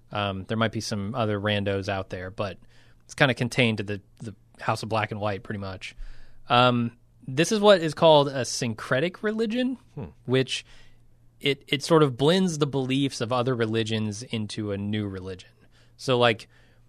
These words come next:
Speaker 1: the reason this is called the many-faced God is because they believe that death, their god, is represented in these other religions and is shown to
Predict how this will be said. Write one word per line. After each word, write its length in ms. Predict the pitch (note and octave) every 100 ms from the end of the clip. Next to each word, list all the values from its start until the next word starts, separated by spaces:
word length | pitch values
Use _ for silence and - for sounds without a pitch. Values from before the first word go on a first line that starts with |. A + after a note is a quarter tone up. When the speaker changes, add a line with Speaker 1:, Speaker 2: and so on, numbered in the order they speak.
| _ _ _
Speaker 1:
the 180 | - C3+
reason 460 | C3+ D#3+ F#3 E3+ E3
this 160 | D3
is 120 | C#3 A#2+
called 280 | C#3+ C3
the 40 | A2+
many-faced 500 | A#2 A#2 A#2 G#2+ -
God 280 | A#2 G#2+ G2+
is 100 | G2
because 640 | A#2 - A#2+ A2 G2+ G2+
they 180 | A#2 B2
believe 500 | A#2 A#2+ A2+ A2 G#2
that 240 | G2+ G#2
death, 520 | D#3+ D3+ A#2+ - - - -
their 200 | A#2+ A#2+
god, 460 | A2 G2 F#2 F#2+ - _ _ _
is 140 | - A2
represented 680 | B2 A#2 A2+ A#2+ A2+ A2+ A2
in 160 | A2
these 160 | A2 G#2+
other 200 | A2+ A2
religions 680 | G2+ A2 B2+ A2+ G#2 G2+ G2+
and 100 | G#2+
is 80 | G#2
shown 320 | - E3+ D#3
to 400 | - B2+ A#2 G#2+